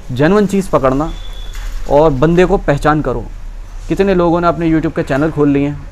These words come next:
ये सामान बेच रहा, वो सामान बेच रहा, होड़ लगी पड़ी है। मतलब कोई आज twenty percent discount कर रहा है तो कल को थर्टी परसेंट। माल सबसे घटिया दे रहा है। म-, हमेशा जो product हो उसकी quality क्यों, क्वालिटी देखो और बंदे की क्वालिटी देखो, बेचने वाले की।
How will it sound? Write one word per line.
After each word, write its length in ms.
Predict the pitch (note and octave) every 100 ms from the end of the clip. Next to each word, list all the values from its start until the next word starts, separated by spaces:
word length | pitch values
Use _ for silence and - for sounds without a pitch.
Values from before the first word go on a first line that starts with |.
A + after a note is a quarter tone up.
| -
ये 140 | A#2+ D3+
सामान 280 | D3+ D3
बेच 160 | C#3+ C#3
रहा, 120 | D3
वो 160 | C3+ D3
सामान 220 | C#3 C#3
बेच 140 | C3
रहा, 120 | D#3 D3+
होड़ 240 | D3 F#3
लगी 240 | E3+ D3+ D3
पड़ी 220 | C#3 C3
है। 60 |
मतलब 280 | C#3 E3 F#3
कोई 160 | F3 F3+
आज 180 | E3+ E3+ - - -
twenty 240 | D#3+ F#3
percent 340 | G3+ F#3 F#3 F#3
discount 340 | E3+ E3 E3+
कर 60 | D#3+
रहा 80 | F3
है 80 |
तो 40 | F3+
कल 140 | F3
को 100 | F#3
थर्टी 280 | D3+ D3 D3
परसेंट। 340 | C#3 B2+ B2 A#2 - - - - B2
माल 380 | C#3 E3 G3+
सबसे 280 | F#3+ F3+ G3
घटिया 320 | D#3 D3+ D#3+
दे 140 | D3 C3+
रहा 100 | A2+
है। 80 | A#2 - - A#2+
म-, 180 | B2 B2+ - - -
हमेशा 560 | C3+ D#3 F#3 F#3 F3 F#3 - - - -
जो 80 | D#3+
product 400 | - D#3 E3+ D#3+
हो 120 | D#3 F3
उसकी 180 | C#3+ -
quality 460 | C#3+ C#3 D#3 E3
क्यों, 140 | C3 G2+ - - - - - -
क्वालिटी 340 | C#3+ F3 F3 D#3+
देखो 320 | D#3 E3+ F#3
और 180 | - D3
बंदे 320 | D3+ F3 F#3+
की 120 | F#3+
क्वालिटी 340 | E3+ D#3 D3+
देखो, 220 | D3 C#3+ F3
बेचने 280 | D#3 C#3+ D3+
वाले 280 | C3 B2+
की। 140 | B2